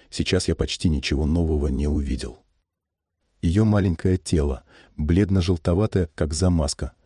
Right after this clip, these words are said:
с мужскими грудями и несколькими большими чёрными бородавчатыми родинками. Её живот, слегка округлый от постоянного сидения,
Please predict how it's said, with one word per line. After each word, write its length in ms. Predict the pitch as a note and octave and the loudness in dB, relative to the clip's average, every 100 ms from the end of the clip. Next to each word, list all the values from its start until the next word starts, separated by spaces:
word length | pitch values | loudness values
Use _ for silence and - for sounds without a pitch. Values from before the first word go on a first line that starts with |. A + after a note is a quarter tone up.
| _ _ | _ _
с 140 | - | -6
мужскими 440 | D2 - - D#2+ D2 | -4 -4 -4 -2 -2
грудями 520 | C#2 D2+ E2+ F2+ C2+ - - - | -2 -2 0 0 -2 -8 -14 -2
и 60 | |
несколькими 520 | D#2+ F#2+ - D#2 F2 D2 | 0 0 -2 -4 -2 0
большими 520 | C#2+ D2+ - G2 E2+ | -2 -2 0 0 0
чёрными 400 | - F#2 F2 D#2+ | -2 0 2 0
бородавчатыми 800 | D2 D2+ C2+ C2 D2+ - - D2 | 0 0 0 -2 -2 -4 -4 -2
родинками. 560 | C#2 B1+ C2+ - B1+ B1+ _ _ _ _ _ _ _ _ | -2 -2 -6 -8 -10 -12 _ _ _ _ _ _ _ _
Её 260 | D2 D#2+ F#2+ | 0 2 2
живот, 400 | F2 G#2 - _ _ - | 2 2 0 _ _ -6
слегка 440 | - E2 - G#2 | -2 -2 0 0
округлый 460 | E2+ F#2 D#2 D#2+ C2+ | 2 0 2 0 -2
от 120 | - | -4
постоянного 680 | - - D#2 F2+ D#2+ D#2 | -6 -2 0 2 2 0
сидения, 580 | D2 D2 C#2+ G2 E2+ C2 | -2 -2 2 2 2 -2